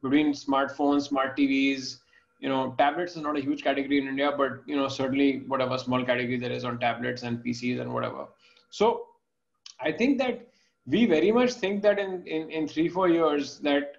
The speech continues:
out of the seven fifty, eight hundred million, we expect to be on at least five hundred million of those connected screens. Uh, so, uh, uh, I, I think that, you know, while it's, you know, currently we're at two hundred odd, I think there's, there's room to more than double that,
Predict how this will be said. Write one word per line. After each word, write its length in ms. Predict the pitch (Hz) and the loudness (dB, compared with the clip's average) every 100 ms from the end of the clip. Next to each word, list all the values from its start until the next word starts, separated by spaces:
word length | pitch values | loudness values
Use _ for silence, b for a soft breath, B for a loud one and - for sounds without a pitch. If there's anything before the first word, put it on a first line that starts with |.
| - | -2
out 140 | 143 | 0
of 100 | 160 | 2
the 80 | 180 | 0
seven 320 | 175 143 156 | -2 -4 -4
fifty, 360 | 151 165 180 151 | -6 -4 0 0
eight 100 | 143 | 0
hundred 260 | 147 160 147 | -2 0 4
million, 520 | 151 170 139 135 - b b _ | 6 6 4 -4 -14 b b _
we 300 | 123 135 196 | 0 4 6
expect 480 | 196 196 - 175 - | 4 2 0 0 0
to 80 | 180 | 0
be 180 | 156 175 | 4 4
on 160 | 180 - | 2 -2
at 180 | 143 131 | -4 -2
least 280 | 170 202 - | 0 0 0
five 260 | 151 156 | 2 2
hundred 300 | 156 160 160 | 2 2 2
million 260 | 139 143 143 | 2 4 2
of 160 | 131 | 0
those 460 | 123 131 127 - - _ - | -4 -6 -8 -12 -18 _ -8
connected 340 | 131 127 123 | -6 -6 -10
screens. 440 | - 117 117 - - _ _ _ - | -8 -10 -10 -14 -18 _ _ _ -2
Uh, 340 | 135 131 127 | 2 4 4
so, 460 | 127 151 147 143 135 | 2 0 2 4 6
uh, 420 | 131 127 120 113 - _ _ _ | 8 6 2 -4 -14 _ _ _
uh, 440 | 135 135 127 120 - 139 | 0 4 4 2 -2 -6
I, 360 | 143 143 147 | -4 -4 -2
I 40 | 139 | 0
think 220 | 185 180 | 0 2
that, 260 | 180 175 | 2 2
you 100 | - | 0
know, 120 | 170 156 | 2 4
while 260 | 143 156 | 4 2
it's, 320 | 170 - - | -2 -6 -12
you 180 | 151 151 | -8 -2
know, 160 | 156 151 | -2 0
currently 440 | 151 151 160 170 | 0 2 2 2
we're 80 | 165 | 4
at 280 | 160 151 - | 4 2 -2
two 120 | 156 | -2
hundred 260 | 156 160 151 | 0 0 4
odd, 220 | 156 156 | 4 4
I 80 | 131 | -2
think 240 | 156 151 | -6 -4
there's, 340 | 156 139 - - | -2 -2 -6 -2
there's 260 | 143 123 127 | 0 2 4
room 240 | 151 156 | 2 2
to 80 | 165 | 2
more 240 | 139 139 | 4 4
than 160 | 151 139 | 2 0
double 260 | 135 143 139 | 2 2 4
that, 300 | 131 127 | 4 2